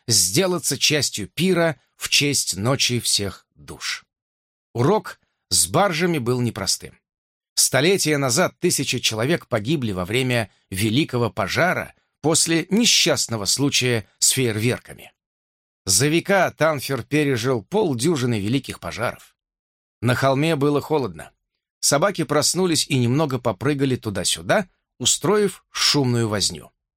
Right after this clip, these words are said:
Я нашёл отличное место. Лунные лучи высвечивали силуэт города, в котором выделялись шпили Четтери. К западу от собора по-прежнему курился дымок,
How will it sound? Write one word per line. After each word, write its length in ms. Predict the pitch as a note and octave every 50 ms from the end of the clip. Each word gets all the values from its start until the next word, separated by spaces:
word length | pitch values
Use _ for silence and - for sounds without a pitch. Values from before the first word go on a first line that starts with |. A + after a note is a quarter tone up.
| _ _ _ _ _ -
Я 260 | - - - G#3+ A3
нашёл 500 | G3 F3+ D3+ - - F#3 G3 F#3+ - -
отличное 640 | - A2+ - - C#3 D#3 - - - B2 A#2+ A2+ G2+
место. 420 | F#2 G2+ F#2 - - - - - _ _ _ _ _ _ _ _ _ _ _ _ _
Лунные 640 | F#2+ G#2+ C#3 F#3 G#3+ G#3 F#3+ F#3 F3+ F3+ E3+ D#3 C#3+
лучи 580 | B2 B2+ C#3+ C3 - - G3 F3+ B2+ - _ _ _ _ _ _ -
высвечивали 760 | F#2+ A#2+ C#3 - - A2+ C#3 E3+ - - - C3+ C#3+ C#3+ C#3
силуэт 540 | - - - A#2+ B2 B2+ C3+ C#3 C3 G2+ F#2+
города, 720 | F#2+ G#2 A#2 C3 C3 A#2 A2 G2 D#2+ - - - - - _ _
в 60 | _
котором 420 | - G#2+ F#2+ C3 C3+ C3 B2 A2 F#2+
выделялись 560 | F#2 G#2 G2+ A#2+ B2+ C#3 C#3 C3 B2 A#2 -
шпили 480 | - - - - - C3+ C#3 C3 B2 A#2+
Четтери. 680 | - - - B2+ A2 - _ _ - - - - - _ _ _ _ _ _ _ _ _ _ _
К 100 | F2+ G2
западу 520 | G2+ G2+ B2 D#3+ F3 - - D3 C#3 C3+
от 100 | A#2 -
собора 560 | - - A#2+ A2 A#2 C#3+ D#3 F3 F#3 F#3 - _ _ _ _ _ -
по-прежнему 680 | C3 A#2 - G#2 A#2 D3 D#3+ D3+ C3 C#3+ E3 E3+ F3
курился 540 | F3+ - C3+ A#2+ G#2+ A2 A#2 A2 - - B2
дымок, 560 | B2 B2 C3 A#2 F#2 F2 F2 E2+ - - -